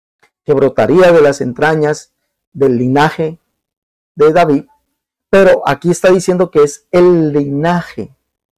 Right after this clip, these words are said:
¿Por qué es el linaje? Porque los judíos son el lina-, son del, el linaje de Dios.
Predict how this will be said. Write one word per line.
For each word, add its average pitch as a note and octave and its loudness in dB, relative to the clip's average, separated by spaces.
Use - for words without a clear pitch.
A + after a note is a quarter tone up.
¿Por E3+ -2
qué G#3 0
es G3+ -2
el A3 4
linaje? G#3+ 0
Porque F#3+ 2
los E3+ 2
judíos G3 2
son F#3 2
el A#3 4
lina-, F#3 0
son F#3 -2
del, G#3 0
el G3+ 0
linaje E3 -2
de D3+ 0
Dios. C4 0